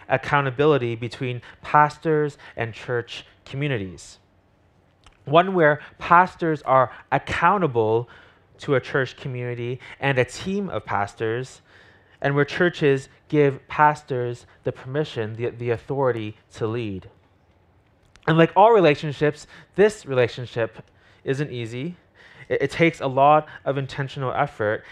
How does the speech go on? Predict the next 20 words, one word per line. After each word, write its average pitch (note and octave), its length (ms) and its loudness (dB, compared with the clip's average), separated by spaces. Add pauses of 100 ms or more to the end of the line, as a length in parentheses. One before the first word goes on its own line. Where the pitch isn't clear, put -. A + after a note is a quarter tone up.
and B2 160 -8
patience C3+ 680 -4 (160)
and A#2+ 180 -8
grace C3 360 0
to A#2+ 100 -8
have B2 220 2
it A#2+ 40 -4
working B2+ 460 -4
the A2+ 100 -2
way A2+ 160 2
that G#2+ 160 -2
God G#2+ 240 0
wants A2+ 300 -2
us G2+ 140 -10
to. G#2 380 -10 (960)
But C#3+ 220 2
it's D#3 160 2
an D#3+ 100 0
important D3 600 -6 (240)
relationship A2+ 840 0